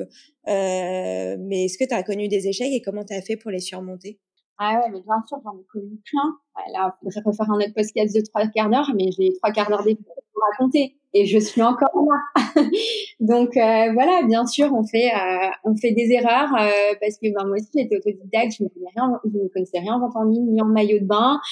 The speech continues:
Speaker 2: Euh, j'ai eu des échecs, j'ai reçu des productions entières de maillots de bain avec la doublure qui craquait. On se serait cru dans La Vérité si je mens. Euh, là, le covid, <laughs> le covid,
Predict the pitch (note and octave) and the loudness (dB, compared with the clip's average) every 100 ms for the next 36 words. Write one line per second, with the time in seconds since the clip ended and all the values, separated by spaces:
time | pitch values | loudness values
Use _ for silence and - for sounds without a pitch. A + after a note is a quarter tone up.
0 | - - - G#3+ G#3 G#3 A3 G#3+ A3+ G#3+ | -12 -8 0 2 4 4 2 2 2 2
1 | A3+ A3+ A#3+ A#3 G#3+ G#3 G3+ G#3 G#3+ G#3 | 2 2 2 2 2 0 -4 -2 -2 -4
2 | A3+ A3 A3 G#3+ G#3+ G#3 A3 G#3+ G#3 F#3 | -2 -2 2 4 4 4 2 0 0 -4
3 | F#3 G#3 G#3 G3 _ - G3 F#3+ B3+ D#4+ | -4 -8 -8 _ _ -6 -4 0 2 2
4 | E4 - - G#3+ G3 G#3+ F#3+ A3 G#3 F#3+ | -2 -12 -8 -4 -2 -2 -4 -2 0 2
5 | F#3+ G3 G3 G#3+ G#3+ A3 A3+ B3+ C#4 D4+ | 2 0 -2 -4 -2 -2 0 2 2 0
6 | - - - _ G#3+ G#3 G#3 G#3 G#3+ A3 | -6 -20 -20 _ -2 0 2 4 4 2
7 | B3 A#3 A#3+ - - - _ _ _ _ | 0 0 0 -2 -10 -16 _ _ _ _
8 | - - _ B4+ B4+ _ _ _ _ - | -20 -20 _ -4 -4 _ _ _ _ 0
9 | F#5 F5+ D#5+ - A#3+ C4 C4 | 2 2 0 2 4 4 4